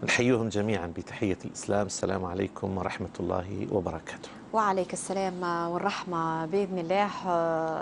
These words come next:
Speaker 2: اليوم بإذن الله حيكون موضوعنا حول شخصية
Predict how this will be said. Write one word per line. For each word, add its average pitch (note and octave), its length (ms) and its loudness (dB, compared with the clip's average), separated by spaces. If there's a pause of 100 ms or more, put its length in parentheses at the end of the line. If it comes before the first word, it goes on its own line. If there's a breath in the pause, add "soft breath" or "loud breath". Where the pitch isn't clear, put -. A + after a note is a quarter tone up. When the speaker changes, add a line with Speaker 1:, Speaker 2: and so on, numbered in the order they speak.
(100)
Speaker 2:
اليوم A#3+ 240 4
بإذن F#3+ 200 2
الله F#3+ 200 2
حيكون F#3+ 580 0
موضوعنا F#3 440 -2
حول G3 460 0
شخصية G3 540 -2